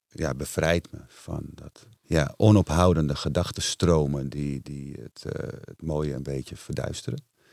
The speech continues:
Dus bevrijd me daarvan en, en verenig mij met al het liefde en moois wat er is. En dat herhaal ik ook net zo vaak, totdat ik daar een gevoel bij heb.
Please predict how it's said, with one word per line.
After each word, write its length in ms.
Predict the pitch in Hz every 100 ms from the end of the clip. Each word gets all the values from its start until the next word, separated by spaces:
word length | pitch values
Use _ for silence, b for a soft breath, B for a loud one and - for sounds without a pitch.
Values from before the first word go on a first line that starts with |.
| b b
Dus 140 | 76
bevrijd 400 | 87 - 90 98
me 80 | 101
daarvan 380 | 92 - 90 -
en, 260 | 78 71
en 260 | 78 76 67
verenig 600 | - - 80 78 85 98
mij 220 | 80 69 -
met 220 | - -
al 180 | - -
het 240 | - - _ _
liefde 440 | 82 78 73 -
en 160 | - 67
moois 300 | 67 65 -
wat 140 | -
er 80 | -
is. 220 | - - - b b b b b
En 140 | 87
dat 220 | 80 - -
herhaal 380 | 80 80 80 80
ik 120 | -
ook 160 | 87
net 160 | 92 85
zo 120 | -
vaak, 420 | - - 69 -
totdat 300 | - - 71 69
ik 120 | -
daar 200 | 71 67
een 100 | -
gevoel 280 | - - 87
bij 160 | 92
heb. 120 | 95